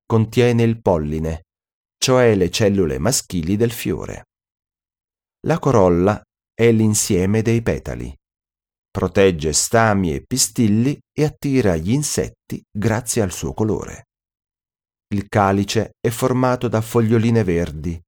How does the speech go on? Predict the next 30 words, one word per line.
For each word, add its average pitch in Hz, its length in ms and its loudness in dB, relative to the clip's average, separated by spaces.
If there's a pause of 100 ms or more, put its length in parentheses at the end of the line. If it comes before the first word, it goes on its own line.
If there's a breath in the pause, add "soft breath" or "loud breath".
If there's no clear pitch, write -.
(340)
dette 120 720 -2
sepali, 71 640 -4 (340)
a 110 100 -2
protezione 104 880 -2
del 117 160 0
fiore. 76 520 -8 (1200)
Quando 135 360 2
il 87 140 0
polline 101 460 0
di 69 80 -8
un 78 140 -6
fiore 78 540 -6 (240)
riesce 123 400 2
a 92 80 0
penetrare 107 760 -2
nell'antera 80 760 -4
di 69 100 -8
un 67 100 -8
fiore 87 580 -2
della 67 220 -8
stessa - 440 -8
specie, 90 600 -4 (460)
scende 143 460 0
fino 104 280 0
all'ovario 85 760 -2 (220)
e 117 200 -6
qui 143 260 -2 (480)
si - 200 -6
unisce 143 440 -2
all'ovulo. 78 640 -6